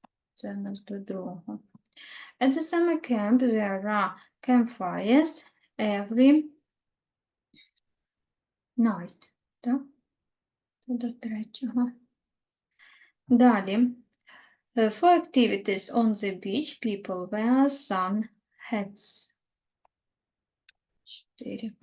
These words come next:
П'яте. Е, people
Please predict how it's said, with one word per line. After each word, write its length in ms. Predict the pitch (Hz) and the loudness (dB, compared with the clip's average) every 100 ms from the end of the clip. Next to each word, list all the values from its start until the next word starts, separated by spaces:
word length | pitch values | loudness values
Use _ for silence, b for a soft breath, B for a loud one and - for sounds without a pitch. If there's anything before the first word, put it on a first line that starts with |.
| - _ _ _ B B B _ | -20 _ _ _ B B B _
П'яте. 520 | 247 208 - - 226 _ _ _ _ _ _ _ _ - | 4 4 2 -8 -12 _ _ _ _ _ _ _ _ 0
Е, 60 | |
people 880 | 240 - 339 285 254 262 247 254 247 | 0 2 6 6 6 8 10 10 6